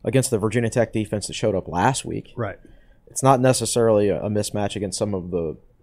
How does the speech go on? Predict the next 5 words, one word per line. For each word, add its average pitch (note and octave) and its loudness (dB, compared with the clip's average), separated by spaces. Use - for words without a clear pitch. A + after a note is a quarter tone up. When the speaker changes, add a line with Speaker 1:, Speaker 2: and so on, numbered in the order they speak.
Speaker 1:
earlier A2 6
Tech - -8
defensive E2 -10
performances. G2+ -10
Um, F2+ -6